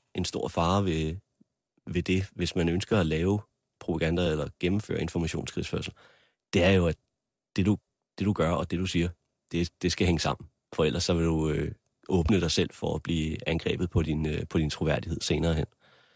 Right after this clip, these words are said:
Men igen, så må man, så må man jo kigge på, hvad formålet er. Hvis formålet er, at du på meget kort tid skal skabe opbakning til et eller andet,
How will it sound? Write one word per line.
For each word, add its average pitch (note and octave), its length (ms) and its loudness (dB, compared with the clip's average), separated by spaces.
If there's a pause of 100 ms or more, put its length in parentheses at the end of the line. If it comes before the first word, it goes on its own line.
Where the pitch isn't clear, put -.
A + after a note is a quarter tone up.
(880)
Men G2+ 160 8
igen, A2 220 6
så A#2+ 120 2
må A#2+ 220 4
man, F2+ 380 -2
så A2+ 140 -2
må B2 100 2
man G2+ 100 2
jo F2 60 0
kigge G#2 260 -6
på, G2 140 0
hvad F2 120 -6
formålet G2+ 440 0
er. F#2+ 100 0 (600)
Hvis F2+ 140 0
formålet A#2 480 4
er, G#2 120 2
at F2+ 160 -4 (100)
du E2+ 340 0 (300)
på F#2+ 120 -2
meget G#2 300 2
kort G#2+ 240 0
tid - 220 -4
skal - 180 -6
skabe F2 420 -4
opbakning F2+ 540 -2
til F#2 120 -2
et F2 40 0
eller F2+ 180 2
andet, E2+ 160 0